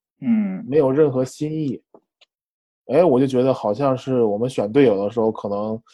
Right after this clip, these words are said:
Speaker 2: 选的大家背景太相似了。就这样的话，做的就没有我，像我之前比，比较那个 core team，我们五个人那样，就是比较，呃，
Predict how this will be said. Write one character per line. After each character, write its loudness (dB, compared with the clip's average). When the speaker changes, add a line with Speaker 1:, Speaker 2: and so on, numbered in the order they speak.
Speaker 2:
选 -4
的 0
大 4
家 4
背 4
景 -4
太 0
相 -2
似 -8
了。 -8
就 -14
这 2
样 6
的 2
话， 2
做 2
的 2
就 0
没 -2
有 4
我， -2
像 -2
我 -6
之 -8
前 -6
比， -8
比 -8
较 -2
那 -4
个 -8
core -2
team， -8
我 -6
们 2
五 -2
个 0
人 -4
那 -2
样， 0
就 -4
是 -6
比 -10
较， -8
呃， -8